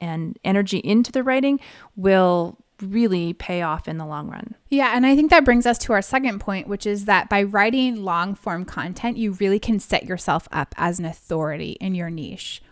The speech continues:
Speaker 2: or in your area of focus. So we've talked before, we had an entire episode on authority, and we've talked about Nathan Barry's book on this topic, which is phenomenal.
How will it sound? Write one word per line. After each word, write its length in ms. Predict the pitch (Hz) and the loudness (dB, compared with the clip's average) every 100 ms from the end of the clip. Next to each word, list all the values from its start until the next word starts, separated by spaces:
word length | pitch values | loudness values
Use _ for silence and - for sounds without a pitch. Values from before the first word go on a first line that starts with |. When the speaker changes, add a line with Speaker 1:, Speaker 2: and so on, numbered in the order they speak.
| - | -4
Speaker 2:
or 200 | 190 170 | 0 0
in 200 | 175 175 | 0 -2
your 260 | 160 156 - | -2 -4 -4
area 300 | 170 147 139 | -6 -6 -8
of 100 | 165 | -10
focus. 680 | - - 151 - 196 - - - _ _ - | -8 -6 -6 -8 -10 -10 -10 -14 _ _ -8
So 420 | - 220 202 196 | 4 6 6 4
we've 320 | 208 226 220 | 2 0 -2
talked 500 | - - 208 - - | -2 2 2 0 -4
before, 300 | 190 - 175 | -2 0 2
we 120 | 175 | 2
had 180 | 190 180 | 2 0
an 100 | 180 | 0
entire 400 | 165 160 175 160 - | -2 -2 0 0 -2
episode 500 | 165 190 - 160 - | -6 -4 -2 -2 -2
on 160 | 165 | -4
authority, 800 | 165 - 160 151 156 170 175 208 _ _ _ | -6 -6 -6 -6 -6 -4 -4 -6 _ _ _
and 340 | - 180 175 180 | -2 0 2 0
we've 220 | 180 165 | 0 -2
talked 380 | - 170 170 196 | 2 2 2 -2
about 520 | 185 151 151 156 - | 0 2 2 0 -4
Nathan 420 | 196 185 185 180 | -2 -2 -2 -4
Barry's 420 | 170 143 131 165 | -4 -4 -6 -8
book 380 | - 175 156 - - | -6 -2 -2 -4 -8
on 140 | 175 | -6
this 160 | 165 - | -8 -10
topic, 580 | - 147 - 214 262 196 | -8 -8 -4 -4 -4 -6
which 160 | - | -6
is 140 | 180 - | -8 -8
phenomenal. 680 | 180 165 160 165 165 - | -8 -6 -6 -6 -6 -6